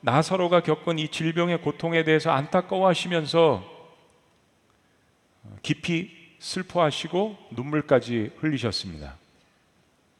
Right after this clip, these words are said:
그런데 이 모든 마음의 감정들이 나사로를 다시 살리실 것을 아시면서도, 계획하시면서도 일어났다는 이야기입니다. 주님은 심지어 나사로가 죽기까지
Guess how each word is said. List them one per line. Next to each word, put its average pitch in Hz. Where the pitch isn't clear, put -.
그런데 165
이 165
모든 202
마음의 165
감정들이 139
나사로를 160
다시 135
살리실 202
것을 175
아시면서도, 170
계획하시면서도 165
일어났다는 147
이야기입니다. 107
주님은 160
심지어 185
나사로가 151
죽기까지 147